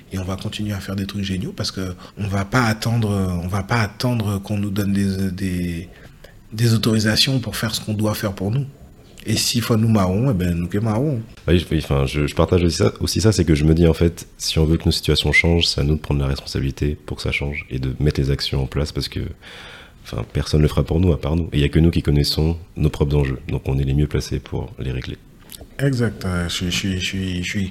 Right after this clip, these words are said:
Speaker 1: c'est, c'est, c'est génial que, que,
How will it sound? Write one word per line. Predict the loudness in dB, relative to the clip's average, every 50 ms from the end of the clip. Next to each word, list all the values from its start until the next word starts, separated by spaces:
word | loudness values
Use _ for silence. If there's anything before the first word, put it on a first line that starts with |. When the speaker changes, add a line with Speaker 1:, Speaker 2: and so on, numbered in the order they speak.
| -6 -10 -14 -14 -14 -14 -16 -16 -18 -16 -8
Speaker 1:
c'est, | -4 -2 0 2 4 2 2 0 -2
c'est, | -4 -4 -2 -2 0 0 0 0 0 -2 -4 -6 -6
c'est | -4 0 0 2
génial | 2 4 4 4 4 4 2 2
que, | 2 2 2 2
que, | 0 -2 -2 -2 -2 0 0 0 0 0 -2 -2